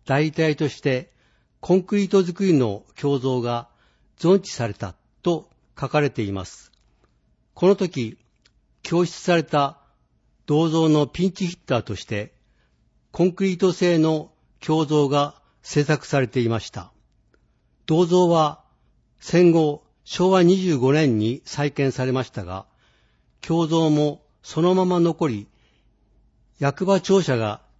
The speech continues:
移転するまでの間、銅像と胸像の二つの像が、角田の旧役場で栗山を見続けていたところです。役場庁舎は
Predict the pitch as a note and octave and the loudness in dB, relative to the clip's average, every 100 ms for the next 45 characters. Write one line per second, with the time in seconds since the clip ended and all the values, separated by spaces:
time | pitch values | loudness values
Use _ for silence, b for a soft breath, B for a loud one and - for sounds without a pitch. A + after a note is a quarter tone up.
0 | _ C#3 - F#3+ F#3 - F3+ F3+ D#3+ B2 | _ -8 0 2 2 2 0 2 2 0
1 | A2+ G#2+ A2 G#2 - _ _ _ _ _ | 0 -2 -4 -6 -10 _ _ _ _ _
2 | _ D3 D#3+ D#3 D#3+ D#3+ - D3+ C#3+ - | _ 0 0 2 2 0 0 -2 -2 -8
3 | _ _ - D#3 D#3 C#3+ D3 C#3+ C#3+ C3+ | _ _ -4 0 0 2 2 4 2 0
4 | - _ _ - G3 F#3+ G3+ F3+ A#2 C3+ | -6 _ _ -4 -2 0 2 2 4 0
5 | A#2 F#2+ G2+ - _ _ _ _ - F#3 | -2 -4 -8 -10 _ _ _ _ -8 -8
6 | - D3+ B2 A2 G#2+ _ _ - - G3 | -4 -2 0 -2 -6 _ _ -12 -2 2
7 | D3+ C#3+ D#3+ D3 B2+ G#2+ A2+ _ _ _ | 2 0 -2 -4 -2 -4 -10 _ _ _
8 | _ - D#3+ F#3+ F3+ B2+ A#2+ C3+ _ _ | _ -6 0 2 2 0 -2 -6 _ _
9 | _ _ - C#3 - F3 F3 F3+ C#3+ A2+ | _ _ -6 -6 -4 -6 -2 -2 0 -2
10 | A#2+ A2+ - A2+ G2+ F#2 - - - _ | -4 -8 -10 -8 -8 -10 -14 -20 -20 _
11 | _ _ _ _ _ _ - D3+ D3 F#3+ | _ _ _ _ _ _ -6 -4 -2 0
12 | G3 - G#3 D3+ A2+ G#2+ G2+ | 0 2 0 2 -2 -2 -6